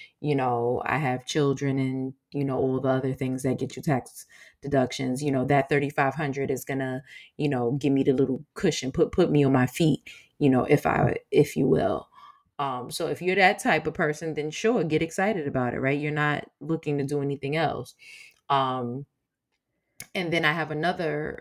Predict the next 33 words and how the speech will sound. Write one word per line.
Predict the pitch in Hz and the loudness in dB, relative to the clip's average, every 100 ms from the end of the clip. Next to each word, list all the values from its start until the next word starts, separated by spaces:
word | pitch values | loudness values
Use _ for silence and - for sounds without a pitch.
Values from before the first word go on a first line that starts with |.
| - | -2
uh, | 139 135 - | 0 2 -2
friend | - - 147 139 143 | -6 -2 0 0 -4
who | - 165 139 135 147 _ _ _ _ 143 | -4 -2 0 -2 -6 _ _ _ _ 0
doesn't | 151 151 143 | 2 2 -2
understand | 143 139 139 - 165 156 151 | -4 -4 -4 -2 -2 0 0
that | 135 - | -2 -2
if | 156 147 | -2 -2
you're | 151 156 | 0 0
still | 160 - 160 160 156 147 147 _ _ _ _ 143 | 0 0 4 6 6 2 -2 _ _ _ _ -4
getting, | 160 151 151 139 139 131 139 _ _ _ _ _ _ _ _ _ _ _ _ | 2 4 4 0 -2 -4 -8 _ _ _ _ _ _ _ _ _ _ _ _
you | 165 156 151 | -4 0 0
know, | 135 - - _ _ - | 0 -4 -6 _ _ -4
tax | 180 131 - - | 0 0 0 -8
refunds, | 139 151 160 151 139 139 | 0 0 2 0 0 0
you're | 143 | 0
just | 135 147 - | 2 0 0
not | 139 131 127 135 | 0 0 0 -2
a | |
super | - 135 135 135 | -2 -2 0 -2
high | 135 131 | -2 -2
earner, | 143 135 - | -2 -2 -2
because | 151 143 131 | -2 -2 -2
we | 135 | 0
know | 147 143 131 - - - | 0 0 -2 -6 -18 -6
you | 156 170 | -2 2
either | 170 156 | 4 4
gotta | 156 147 | 4 4
be | 147 143 | 2 0
in | 147 | -2
the | 131 | -4
super, | - 175 160 160 | -4 -4 -2 0
super | 202 185 180 | 0 -2 -2
rich | 185 208 - - | 2 2 0 -12